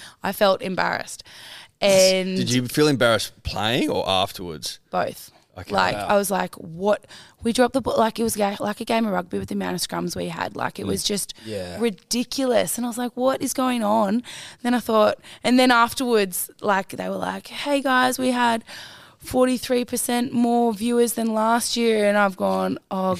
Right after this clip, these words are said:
Speaker 1: God, like,
Speaker 3: <laughs> Yeah.
Speaker 1: if this is what people are tuning into the, for the first time,
Speaker 3: Mm.
Speaker 1: that's embarrassing."
Speaker 3: Yeah.
Speaker 1: And, uh, we are so much better than that as a product. And if that's what people are gonna turn on and watch, and that's going to be their judgment of it for the first time, that's what I hate. Like,
Speaker 3: Yeah,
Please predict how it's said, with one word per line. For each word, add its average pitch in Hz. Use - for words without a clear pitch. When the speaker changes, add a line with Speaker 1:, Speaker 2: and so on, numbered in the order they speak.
Speaker 1:
God, 170
like, -
Speaker 3:
<laughs> -
Yeah. 113
Speaker 1:
if -
this 247
is 262
what 269
people 247
are -
tuning 202
into 185
the, 196
for -
the 196
first 180
time, 175
Speaker 3:
Mm. 170
Speaker 1:
that's 180
embarrassing." 165
Speaker 3:
Yeah. 120
Speaker 1:
And, 214
uh, -
we 233
are 214
so 190
much 180
better 175
than 180
that 175
as 190
a 180
product. 208
And 190
if 196
that's 180
what 190
people 190
are 175
gonna 180
turn 170
on 170
and 170
watch, -
and 180
that's 170
going 170
to 170
be 170
their 165
judgment 170
of 165
it -
for -
the 170
first 165
time, 156
that's 175
what 170
I 165
hate. -
Like, 117
Speaker 3:
Yeah, 101